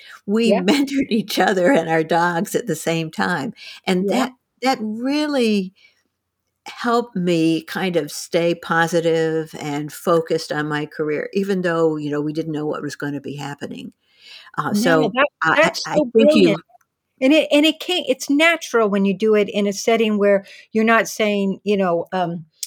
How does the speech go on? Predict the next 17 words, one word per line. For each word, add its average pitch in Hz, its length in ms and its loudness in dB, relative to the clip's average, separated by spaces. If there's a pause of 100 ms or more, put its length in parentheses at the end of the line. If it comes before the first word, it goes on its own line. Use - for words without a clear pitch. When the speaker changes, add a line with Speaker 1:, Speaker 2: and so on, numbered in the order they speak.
(220)
Speaker 2:
"Oh, 226 260 4
we're 208 180 4 (180)
l-, 226 60 0
talking," 220 440 0
like, 220 220 0
like 240 180 0
you 254 60 -2
said, 294 160 2
the 269 80 0
small 302 240 0
talk, 240 200 -2
you're 254 140 4
actually 311 440 0
doing 233 500 0
something. 165 600 -4
You're 196 220 0
outdoors. 196 880 0